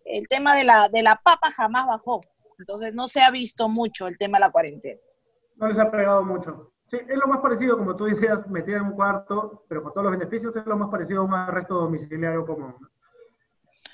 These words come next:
Speaker 1: Esa
Speaker 2: Luis,
Speaker 1: es.
Speaker 2: ¿cómo te estás pasando la cuarentena, amigo?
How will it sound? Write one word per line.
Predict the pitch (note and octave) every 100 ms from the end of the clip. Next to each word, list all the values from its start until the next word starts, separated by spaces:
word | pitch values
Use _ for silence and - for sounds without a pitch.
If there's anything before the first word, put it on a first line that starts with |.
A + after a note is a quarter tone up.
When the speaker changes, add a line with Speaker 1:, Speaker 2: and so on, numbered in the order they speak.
| _ -
Speaker 1:
Esa | B3+ - C4+
Speaker 2:
Luis, | C4 G3+ - -
Speaker 1:
es. | _ _ _ _ _ _ - _ _ _
Speaker 2:
¿cómo | A#3+ B3+ B3
te | B3
estás | B3 A#3
pasando | A#3+ B3
la | A3+
cuarentena, | G#3+ G3+ G#3+ F#3 F3
amigo? | F3 D#3 - -